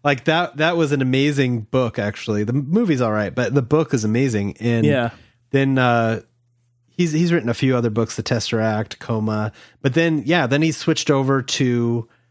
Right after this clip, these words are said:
Speaker 1: um, screenwriting and stuff. Like, he did Sunshine, uh,
Speaker 2: Yeah.
Speaker 1: with, uh, Danny Boyle
Speaker 2: Mm-hmm.
Speaker 1: and a few other, uh,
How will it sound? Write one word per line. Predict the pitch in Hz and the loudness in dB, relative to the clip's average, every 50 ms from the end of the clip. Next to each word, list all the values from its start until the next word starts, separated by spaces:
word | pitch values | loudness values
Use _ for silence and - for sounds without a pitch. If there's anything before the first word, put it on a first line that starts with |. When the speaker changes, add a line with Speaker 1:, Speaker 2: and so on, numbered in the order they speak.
| _ _ _ _ | _ _ _ _
Speaker 1:
um, | 110 110 107 101 101 101 | -2 -2 0 0 -2 -2
screenwriting | - - - 170 208 277 262 165 127 117 113 117 120 127 127 - - | -4 -2 0 0 0 2 2 2 2 2 2 0 0 0 -2 -4 -4
and | 120 113 - | -4 -4 -2
stuff. | - - 131 - | -2 -2 -2 0
Like, | 127 135 135 127 | 0 0 0 0
he | - 135 | 0 0
did | 135 123 107 - | 0 0 0 -2
Sunshine, | - 151 147 156 147 - - 160 147 143 147 147 147 147 147 139 - _ _ _ _ - - - | 0 0 0 0 0 0 0 0 2 2 2 2 0 0 -2 -4 -8 _ _ _ _ -20 -20 -6
uh, | - - 143 143 135 123 | 0 2 2 2 2 2
Speaker 2:
Yeah. | |
Speaker 1:
with, | 117 113 113 113 110 - - - - - - - | 2 2 0 0 -2 -4 -6 -12 -18 -20 -12 -6
uh, | 104 104 98 98 95 95 | -4 -4 -2 -2 -2 -2
Danny | - 131 127 127 123 | -2 0 0 0 0
Boyle | 113 143 151 170 165 160 156 156 156 156 151 143 | 0 0 0 2 2 2 2 2 2 0 0 0
Speaker 2:
Mm-hmm. | - - | 0 2
Speaker 1:
and | 117 113 107 107 104 104 - - - | 2 2 2 2 0 -2 -4 -6 -8
a | 117 | -6
few | - - 156 147 147 | -2 0 2 2 4
other, | 147 139 131 123 120 - - | 2 2 2 0 0 -2 -2
uh, | 107 104 101 101 98 | -2 -2 -2 -2 -2